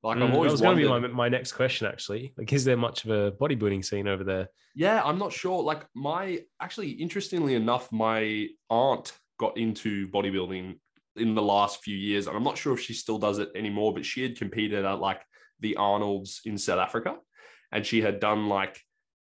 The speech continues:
Speaker 1: sort of, like, figure fit body type thing. I'm not entirely sure what the exact category was, but yeah, she looked really good and she did quite well.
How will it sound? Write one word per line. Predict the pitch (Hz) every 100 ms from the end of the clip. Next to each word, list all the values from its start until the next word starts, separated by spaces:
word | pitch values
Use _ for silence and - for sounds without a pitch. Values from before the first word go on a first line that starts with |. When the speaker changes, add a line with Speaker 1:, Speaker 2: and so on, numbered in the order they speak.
| _ _ _ -
Speaker 1:
sort | - 113
of, |
like, | 104 101
figure | - - 117 120 113 110 104
fit | - - 127
body | 120 117 120 117 117 113
type | - 123 -
thing. | - 127 151 233 - -
I'm | 113
not | 120 - -
entirely | 113 113 110 107 110
sure | 107 113 104 101
what | 101
the | 101
exact | 92 104 104 101 -
category | - 104 101 98 98
was, | 98 101 101
but | 95 92 -
yeah, | 131
she | -
looked | 120 - 104
really | 98 85
good | 120 147
and | 95 98
she | 95 -
did | 107
quite | - 95 85
well. | 101 104 117